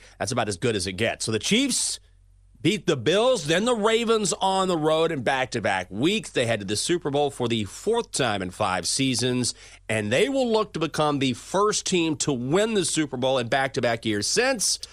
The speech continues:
of course, the Patriots did it nineteen years ago. And there's a lot of ways you can look at this game. The Chiefs were the better team, and I feel like the Ravens, not just Lamar, who did not look good in this game,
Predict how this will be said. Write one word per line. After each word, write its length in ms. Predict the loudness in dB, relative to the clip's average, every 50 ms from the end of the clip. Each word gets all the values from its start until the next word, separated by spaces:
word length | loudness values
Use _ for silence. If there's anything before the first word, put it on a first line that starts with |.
| -20 -20 -10 -8
of 160 | -6 -6 -6
course, 480 | -4 -2 -2 0 0 0 -2 -2 -4 -6 -8 -16 -20 _ _
the 100 | -4 -4
Patriots 580 | -2 0 -2 -2 -2 -2 -4 -4 -4 -4 -4 -2
did 160 | -2 -2 -2
it 140 | -4 -6 -8 -14 -20 -20 _ _
nineteen 680 | -4 -4 -2 -2 -4 -4 -4 -4 -2 -2 0 -2 -4 -4 -8 _
years 340 | -2 -2 0 0 -2 -2 -4
ago. 420 | -4 -4 -4 -2 -2 -4 -6 -8 -10 _ -4
And 440 | -4 -2 -2 -2 -2 -2 -4 -6 -10 _ _ _ _ _
there's 220 | -2 -2 0 0
a 60 | -2
lot 300 | -2 -2 0 0 2 2
of 60 | 0 0
ways 320 | 2 2 2 2 0 -2
you 100 | -2 -4
can 100 | -2 0 0
look 160 | 0 -2 -4
at 100 | -6 -6
this 180 | -4 -4 -4 -2
game. 340 | 0 0 0 0 -2 -2 -6 -12 -18 -20 -20 -20 _ -10
The 80 | -8
Chiefs 640 | -6 -2 -2 0 0 0 0 -2 -2 -4 -4 -6 -8 -12 _ _ -20 _ -8
were 520 | -2 0 2 2 4 2 2 0 -2 -2 -2
the 120 | -2 0
better 280 | 2 2 2 2 0 0
team, 420 | 0 0 0 0 0 -2 -4 -6 -10 -16 -20 _ _ -10 _
and 160 | -4 -2 0
I 160 | 0 0 0
feel 280 | -2 -2 -2 -2 0 0
like 260 | 2 0 0 0 -2 -2
the 80 | -2
Ravens, 440 | 0 2 2 2 2 2 0 -2 0
not 240 | 2 2 2 0 0
just 260 | 0 -2 -2 0 -2
Lamar, 380 | 0 0 0 2 2 2 2 0
who 220 | 0 0 0 0 0
did 180 | -2 -4 -2
not 260 | 0 0 0 0 0 -2
look 140 | -6 -2
good 140 | -2 0 0
in 80 | 2 0
this 180 | 0 0 0 0
game, 340 | 0 0 0 0 0 -2